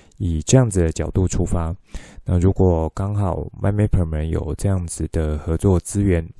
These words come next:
都很欢迎和我联络或私信，私讯我。好，在上周呢，大概是各级学校的学期结束，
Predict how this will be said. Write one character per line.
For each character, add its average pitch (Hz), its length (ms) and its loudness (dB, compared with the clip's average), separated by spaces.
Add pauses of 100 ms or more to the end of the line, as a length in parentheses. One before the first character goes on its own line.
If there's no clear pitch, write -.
都 95 160 2
很 80 80 -2
欢 101 240 0
迎 87 240 -2
和 95 140 -4
我 80 100 -4
联 78 220 -4
络 90 240 2 (260)
或 90 240 0
私 - 220 0
信， - 160 -4 (160)
私 - 260 -2
讯 107 180 4
我。 78 140 0 (1200)
好， - 220 -6 (160)
在 110 380 6
上 131 240 4
周 123 180 10
呢， 107 200 6
大 107 180 4
概 107 200 6
是 98 340 6
各 113 220 6
级 87 200 0
学 82 220 0
校 92 380 2
的 80 260 0
学 85 220 -2
期 80 280 -4
结 80 200 -2
束， 101 280 6